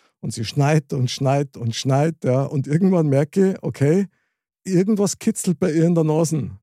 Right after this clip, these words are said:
Und sie steht halt immer noch an der Arbeitsplatte dorten und kriegt dann so einen spontanen Niesanfall, dass sie wirklich auskeulen hat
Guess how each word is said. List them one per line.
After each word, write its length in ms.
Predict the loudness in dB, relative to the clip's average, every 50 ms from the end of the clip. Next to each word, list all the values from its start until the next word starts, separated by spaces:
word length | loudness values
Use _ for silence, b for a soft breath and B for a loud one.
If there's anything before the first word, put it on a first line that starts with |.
| _ _ _ _ _ _ _
Und 200 | 0 0 0 2
sie 140 | 0 -2 -2
steht 240 | 0 0 0 2
halt 160 | 2 2 0 0
immer 220 | 2 2 4 4
noch 240 | 4 2 2 0 -2
an 80 | -2
der 100 | -4 -4
Arbeitsplatte 720 | -2 -2 -2 -2 -2 -6 -4 -4 -2 -2 -2 -2 _ -4 -2
dorten 540 | 2 2 2 2 2 2 2 2 2 0 -2 _ _ _ _ _ _ _ _ _ _ _ _ _ 0
und 160 | 0 0 0
kriegt 300 | 2 0 0 0 2 0
dann 100 | 0 0 2
so 180 | 2 0 0 0
einen 260 | 0 0 2 2 2
spontanen 1000 | 0 -2 -2 0 0 0 -2 -4 -6 -4 0 2 2 4 4 4 2 0 -2 -8 _ _
Niesanfall, 1200 | 0 4 6 6 6 6 4 2 -2 -6 -6 -2 -2 -2 -2 0 0 0 2 4 4 2 2 -2 -8 _ _ _ _ _ _ _ _ _ _
dass 240 | -2 -2 -2 0 0
sie 300 | 2 2 2 2 0 -4 _ _ _ _ _ _
wirklich 420 | 0 0 0 2 2 0 0 -2 -4 -8 -4
auskeulen 640 | 0 0 0 0 -2 -4 -2 0 0 2 2 2
hat 300 | 0 0 -2 -4 -6 -14